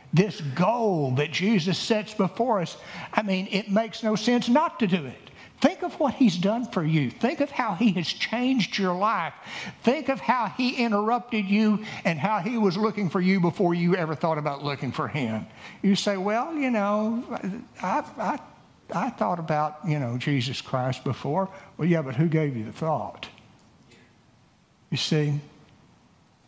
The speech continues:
there's no other response that we can give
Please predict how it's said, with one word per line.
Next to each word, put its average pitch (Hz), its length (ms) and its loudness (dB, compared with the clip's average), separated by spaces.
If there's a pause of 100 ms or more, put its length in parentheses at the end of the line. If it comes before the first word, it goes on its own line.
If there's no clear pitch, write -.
(680)
there's 139 220 2
no 170 280 2
other 165 260 0
response 143 640 -2
that - 180 -10
we 120 120 -8
can 113 160 -8
give 107 420 -10